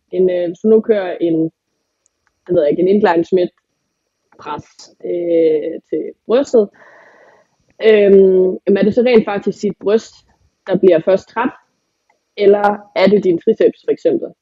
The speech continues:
Så der kan man jo godt gå ind og kigge på, jamen, holder jeg, for eksempel hvis jeg nu holder smallere, så vil der komme større moment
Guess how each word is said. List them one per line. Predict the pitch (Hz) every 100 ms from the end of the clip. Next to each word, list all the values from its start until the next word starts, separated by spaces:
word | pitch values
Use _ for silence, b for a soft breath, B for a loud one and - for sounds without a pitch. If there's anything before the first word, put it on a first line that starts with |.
| _ _ _ _ _ _ _ _
Så | -
der | 214
kan | 226
man | 208 196
jo |
godt | 226 233
gå | 226
ind | 208
og | 185
kigge | 240 220
på, | 202 196
jamen, | 180 180 170 165 _ _ _ _ _ _ _ _ _ _ _ _ _ -
holder | - 247 190
jeg, | 165 143 165
for | -
eksempel | 180 226 190
hvis | 175 180
jeg |
nu | 208
holder | 226 214
smallere, | 180 202 196 233 190 160 - _ _
så | 233
vil | 208
der | 190 170
komme | 196 175
større | - 196 214
moment | 208 190 226